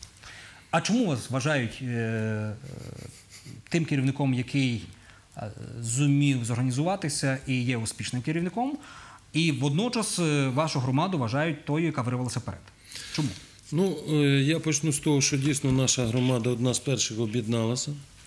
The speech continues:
Speaker 2: Ми об'єднали чотирнадцять сіл. Ну, і почався процес зовсім другої роботи, по суті діла, бо я був сільським головою з дві тисячі шостого року, а вибори, які відбулися в п'ятнадцятому році,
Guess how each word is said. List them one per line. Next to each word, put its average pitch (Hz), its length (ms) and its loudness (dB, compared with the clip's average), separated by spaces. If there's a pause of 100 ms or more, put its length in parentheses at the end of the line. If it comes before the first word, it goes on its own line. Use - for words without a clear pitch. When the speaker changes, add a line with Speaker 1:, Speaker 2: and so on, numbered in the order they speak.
(580)
Speaker 2:
Ми 160 100 6
об'єднали 127 520 6
чотирнадцять 113 680 2
сіл. 131 320 4 (880)
Ну, 165 280 0
і 165 80 0
почався 143 840 2 (120)
процес 143 880 2 (460)
зовсім 147 360 0
другої 135 300 6
роботи, 98 440 0 (220)
по 117 100 -6
суті 113 280 -2
діла, 113 280 2
бо 107 120 2
я 127 100 4
був 117 480 2
сільським 123 420 2
головою 117 340 2
з 107 40 -2
дві 107 120 -2
тисячі 107 360 0
шостого 120 400 -2
року, 147 300 -4 (760)
а 117 100 0
вибори, 131 320 4
які 123 200 0
відбулися 120 500 0
в - 20 -6
п'ятнадцятому 117 680 0
році, 143 400 0